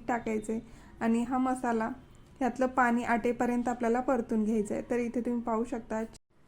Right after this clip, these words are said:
मसाल्यातलं पाणी आटलेलं आहे, मसाला छान परतला गेला आहे.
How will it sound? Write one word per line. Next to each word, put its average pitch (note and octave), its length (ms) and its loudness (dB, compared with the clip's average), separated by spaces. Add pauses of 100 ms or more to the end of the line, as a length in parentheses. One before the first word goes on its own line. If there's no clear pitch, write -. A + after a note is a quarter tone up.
(200)
मसाल्यातलं C#4 560 2
पाणी C4+ 300 0
आटलेलं A#3 440 0
आहे, A#3+ 260 0
मसाला B3 420 -2 (100)
छान B3+ 240 -4
परतला B3 480 -2
गेला A#3 280 0
आहे. A3 100 -2